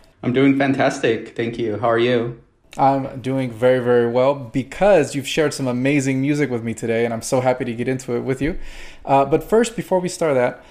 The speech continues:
Speaker 2: let me ask you, what is your role on the team at Libro Mobile, and how did you come to join the team?
Speaker 1: Well, um, well, it's, it's interestingly enough, I'm married to the founder, Sarah Garcia, and, uh, you know, and just by being her partner, um, that's <laughs> how I came involved with the bookstore. But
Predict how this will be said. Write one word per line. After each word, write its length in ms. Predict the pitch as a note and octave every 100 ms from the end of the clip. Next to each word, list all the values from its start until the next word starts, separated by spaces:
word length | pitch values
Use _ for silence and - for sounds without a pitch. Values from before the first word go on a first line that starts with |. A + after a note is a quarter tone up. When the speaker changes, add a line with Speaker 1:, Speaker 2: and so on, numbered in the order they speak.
| - -
Speaker 2:
let 80 | D#3+
me 80 | E3+
ask 240 | C#3 -
you, 80 | B2+
what 200 | A2+ F3+
is 120 | A3+
your 140 | G3+ D#3
role 540 | A#2+ B2 A#2+ B2+ C#3+
on 100 | B2+
the 100 | A#2+
team 360 | A2+ - C#3 D3
at 160 | C3 A#2+
Libro 320 | A#2+ C#3+ D#3
Mobile, 480 | C3 A#2+ - - A#2
and 80 | B2+
how 140 | A#2 B2+
did 120 | B2+
you 60 |
come 180 | B2+ C3
to 100 | A#2
join 200 | A2+ A2+
the 60 | A2
team? 340 | - C3 B2+ - _ _
Speaker 1:
Well, 340 | - C#3+ D3 D3
um, 560 | C#3+ C3 G#2 G#2 - -
well, 180 | C3 C3+
it's, 260 | B2+ -
it's 200 | C#3 -
interestingly 560 | D#3 D#3+ - D#3+ C#3+ C#3
enough, 280 | C3 C#3+ -
I'm 280 | A#2 A#2
married 340 | B2 C3 C3 B2+ -
to 320 | A#2+ A#2 A#2
the 120 | G#2+
founder, 420 | - A#2+ C#3 F3
Sarah 240 | C#3 A2 A2
Garcia, 560 | A2+ - C#3+ E3+ G#3+ - _ - - -
and, 440 | A#2 A#2 A2+ A2 A2
uh, 360 | A2+ A2 A2 G#2+ - _ _ -
you 140 | B2+ A#2+
know, 160 | A#2
and 440 | A#2 A#2 A2+ G#2+ G#2+
just 300 | A2 - -
by 320 | A#2+ A#2 A2
being 280 | G#2+ A#2 G#2+
her 100 | A#2+
partner, 500 | D#3 D#3+ B2+ A#2 G#2+
um, 240 | G2+ G2+
that's 180 | G2+ -
<laughs> 80 | -
how 80 |
I 120 | C3 C#3
came 300 | - C#3 B2
involved 380 | A2 A2 A2+
with 100 | A2
the 60 | G#2+
bookstore. 480 | A2 D#3 - A#2+ G#2+
But 400 | A2+ A#2 -